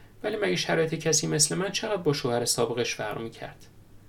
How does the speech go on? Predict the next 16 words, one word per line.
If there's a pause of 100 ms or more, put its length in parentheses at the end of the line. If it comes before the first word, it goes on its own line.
(560)
من
هم
با
اینکه
از
کار
خلاف
بدم
میاد،
همیشه
در
معرض
بدگمانی
پلیس
و
قاضی‌هام